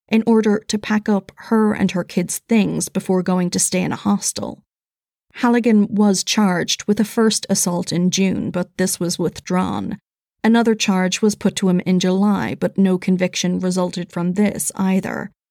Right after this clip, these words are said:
However, Martina was eventually granted a barring order against Halligan and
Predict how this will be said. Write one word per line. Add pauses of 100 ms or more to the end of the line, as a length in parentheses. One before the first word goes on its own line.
(440)
However,
Martina
was
eventually
granted
a
barring
order
against
Halligan (360)
and